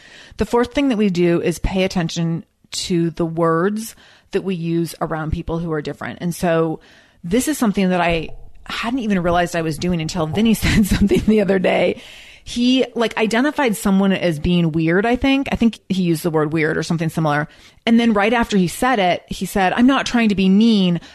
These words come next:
I was just saying, like, you know, they're different than we are," or something, like, he kinda distinguishing. And I thought, "Oh, that's really interesting that, like, we don't ever," I hadn't even really noticed this, but I was like, "We don't ever say, like, 'Oh my gosh, they're so weird,' or 'That family's weird,' or 'Those kids are weird.'" Like, we just don't label people who are different than us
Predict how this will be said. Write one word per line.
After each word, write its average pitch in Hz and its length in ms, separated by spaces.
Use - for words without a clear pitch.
I 214 100
was 208 160
just 226 200
saying, 214 300
like, 185 240
you 202 100
know, 190 100
they're 208 320
different 185 380
than 175 240
we 190 160
are," 180 160
or 170 40
something, 175 260
like, 165 100
he 175 100
kinda 190 220
distinguishing. 170 720
And 214 100
I 220 80
thought, 240 200
"Oh, 240 80
that's 240 200
really 220 220
interesting 202 380
that, 170 120
like, 175 160
we 196 220
don't 226 240
ever," 175 300
I - 60
hadn't 180 200
even 165 260
really 165 220
noticed 160 320
this, 156 120
but 170 100
I - 20
was 165 100
like, 180 120
"We 208 100
don't 233 160
ever 180 120
say, 175 140
like, 165 160
'Oh 180 60
my 170 120
gosh, 160 240
they're 180 280
so 208 180
weird,' 160 380
or 147 200
'That 170 360
family's 214 340
weird,' 175 300
or 165 80
'Those 208 240
kids 208 200
are 196 60
weird.'" 180 260
Like, 170 160
we 202 80
just 185 300
don't 185 320
label 170 420
people 180 300
who 180 80
are 170 60
different 175 300
than 196 100
us 214 240